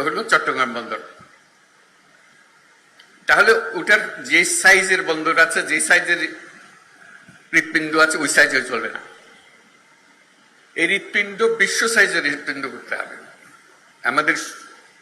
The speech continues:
যে সুযোগ আছে, এই সুযোগে আমরা হৃৎপিণ্ডকে ওই সাইজের, যে সাইজে আমরা কল্পনা করি বাংলাদেশের অর্থনীতি দাঁড়াবে, বাংলাদেশের ভবিষ্যৎ পরিবর্তন হয়ে যাবে, এটা পরিবর্তন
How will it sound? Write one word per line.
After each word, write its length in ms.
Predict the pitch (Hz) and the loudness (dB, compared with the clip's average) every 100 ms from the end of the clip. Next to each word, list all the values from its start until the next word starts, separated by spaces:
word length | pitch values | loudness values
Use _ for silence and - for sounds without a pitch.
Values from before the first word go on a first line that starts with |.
| _ | _
যে 140 | 123 147 156 | -2 -2 -2
সুযোগ 260 | 160 165 165 | -4 -2 0
আছে, 120 | 156 175 | 0 0
এই 60 | 147 | -2
সুযোগে 300 | 170 156 165 | -4 -4 2
আমরা 180 | 170 160 | 2 4
হৃৎপিণ্ডকে 680 | 165 151 - 160 151 160 185 190 | 0 0 -6 -6 -4 -2 -2 -2
ওই 140 | 175 185 - | 0 0 2
সাইজের, 380 | 180 180 143 123 | 2 2 0 -2
যে 120 | - 147 - | -2 -4 2
সাইজে 240 | 170 160 | 2 4
আমরা 200 | 160 160 156 | 4 4 4
কল্পনা 380 | 170 160 165 151 156 | 2 0 0 2 2
করি 160 | 160 160 | 0 -2
বাংলাদেশের 680 | 156 139 135 143 151 160 143 - - - _ | -2 -6 -2 0 0 0 -2 -6 -16 -20 _
অর্থনীতি 560 | - 151 - 170 151 160 143 | -4 -2 0 0 0 0 2
দাঁড়াবে, 320 | 139 139 143 139 | 4 4 2 -2
বাংলাদেশের 460 | 135 139 143 143 160 143 | -4 -4 -4 -2 -4 -4
ভবিষ্যৎ 380 | 135 127 165 151 - - - _ _ _ _ | -6 -4 -4 -4 -10 -20 -20 _ _ _ _
পরিবর্তন 460 | 156 147 143 - 147 | -2 0 -2 0 -2
হয়ে 200 | 147 151 147 | 4 2 4
যাবে, 200 | 139 135 135 - - - - _ _ | 2 0 -4 -12 -16 -20 -20 _ _
এটা 200 | 180 180 233 | -2 2 2
পরিবর্তন 420 | 202 185 175 175 | 4 2 0 2